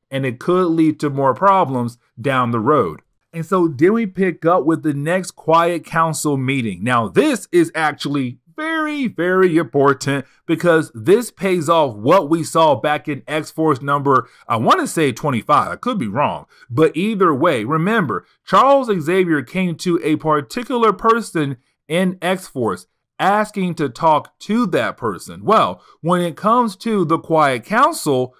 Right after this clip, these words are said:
let's not forget, we still have one empty seat left. And so right now, it's Charles trying to fill that spot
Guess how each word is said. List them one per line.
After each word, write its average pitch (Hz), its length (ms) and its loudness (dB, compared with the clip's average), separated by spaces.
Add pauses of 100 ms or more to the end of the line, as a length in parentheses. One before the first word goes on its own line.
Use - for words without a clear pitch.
(140)
let's 180 320 2
not 214 260 4
forget, 165 440 -2 (200)
we 233 200 2
still 190 300 2
have 143 280 2
one 190 440 2
empty 190 480 -4
seat - 380 -4
left. 104 340 -6 (200)
And 165 140 -2
so 180 180 2
right 165 300 4
now, 190 260 0
it's 202 260 -4
Charles 185 500 2
trying 165 320 0
to 131 140 -2
fill 180 400 0
that 156 280 0
spot 143 500 0